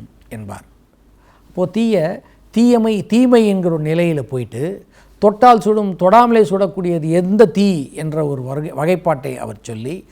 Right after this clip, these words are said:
வயிற்றில் இருக்கக்கூடிய பசித்தீயையும் சொல்லி, இந்த இடத்துல நரகம் என்கிற முறை இடத்துலையும்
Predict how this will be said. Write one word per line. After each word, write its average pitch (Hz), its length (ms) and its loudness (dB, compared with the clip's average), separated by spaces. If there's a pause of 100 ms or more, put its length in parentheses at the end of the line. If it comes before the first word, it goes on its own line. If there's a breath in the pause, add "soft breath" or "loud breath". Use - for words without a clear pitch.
(360 soft breath)
வயிற்றில் 226 380 2
இருக்கக்கூடிய 190 440 0 (100)
பசித்தீயையும் 185 840 -2
சொல்லி, 120 380 -10 (380 soft breath)
இந்த 185 320 2
இடத்துல 160 280 -2
நரகம் 190 560 2 (100)
என்கிற 135 280 -6
முறை 120 440 -12
இடத்துலையும் 143 720 -4